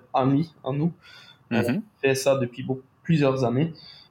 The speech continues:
Speaker 1: Euh, ça m'a un peu inspiré et puis donné aussi le courage de le faire. Et puis maintenant, on n'est plus exclusivement en ligne. Bon, on a des détaillants en ligne principalement,
Speaker 2: Mhm.
Speaker 1: mais il y a quand même, euh, quelques pays où, bien,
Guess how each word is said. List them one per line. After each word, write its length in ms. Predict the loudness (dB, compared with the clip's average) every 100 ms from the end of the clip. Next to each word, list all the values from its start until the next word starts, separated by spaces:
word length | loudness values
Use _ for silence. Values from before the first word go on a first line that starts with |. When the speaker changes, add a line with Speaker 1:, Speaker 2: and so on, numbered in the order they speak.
| -6
Speaker 1:
Euh, 120 | -2
ça 160 | -2 0
m'a 80 | -2
un 80 | 0
peu 120 | 2
inspiré 420 | 0 0 0 2
et 40 |
puis 160 | 0 -2
donné 220 | 0 2
aussi 220 | 0 -2
le 60 | -6
courage 380 | 0 2 2 0
de 60 |
le 40 | -4
faire. 340 | 0 0 0 -6 -20 -20 _
Et 100 | -2 -2
puis 160 | -2
maintenant, 440 | 0 2 2 4 4
on 40 |
n'est 160 | 2 0
plus 300 | 0 0 0
exclusivement 760 | -2 -2 -2 -2 -2 -2 0 2
en 40 |
ligne. 320 | 2 0 0 -2 -4
Bon, 120 | -2 -2
on 100 | 0
a 120 | 0
des 140 | 2 0
détaillants 520 | 0 0 2 0 0
en 160 | 0 2
ligne 320 | 2 0 0 -4 -8
principalement, 600 | -8 -8 -4 -2 0 0
Speaker 2:
Mhm. 320 | 0 -2 -2
Speaker 1:
mais 60 | 0
il 80 | 4
y 60 | 4
a 80 |
quand 120 | 2 2
même, 220 | 4 4
euh, 100 | 4
quelques 300 | 0 -4 -4
pays 560 | 0 0 2 4 4 2
où, 60 |
bien, 160 | 0 -6